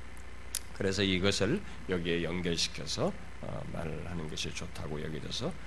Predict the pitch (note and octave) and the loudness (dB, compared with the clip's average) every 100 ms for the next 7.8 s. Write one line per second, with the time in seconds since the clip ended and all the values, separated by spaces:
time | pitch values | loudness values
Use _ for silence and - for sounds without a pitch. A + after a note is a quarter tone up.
0 | - - - D2+ D2 - C#2 D2+ - B1 | -6 -2 -2 -2 -2 -2 -2 -2 -2 -4
1 | A#1+ - - - - - - - - - | -6 -6 -6 -6 -4 -4 -2 -4 -6 -6
2 | - - - D#3+ A3+ A#3 A3+ F#3 G#3 G3+ | -6 -6 2 8 8 8 6 8 8 8
3 | G3 - - - - - - - F3 G#3+ | 4 -6 -6 -8 -6 -2 0 2 6 8
4 | A#3 A3+ G#3+ G#3 G3 - C#3+ F#3+ F3+ F3 | 10 10 12 10 8 6 10 10 10 8
5 | E3 D#3 D3 F3 D3+ B2 C#3+ C#3 D#2+ D2+ | 8 8 10 10 8 6 6 6 6 2
6 | G2+ F#2 - G#2+ A#2+ - F2+ F#2 G2 D#2 | 0 -2 -2 2 2 4 4 6 6 4
7 | - - - - D#3 F#3+ F#3+ | -2 -8 -6 4 10 12 12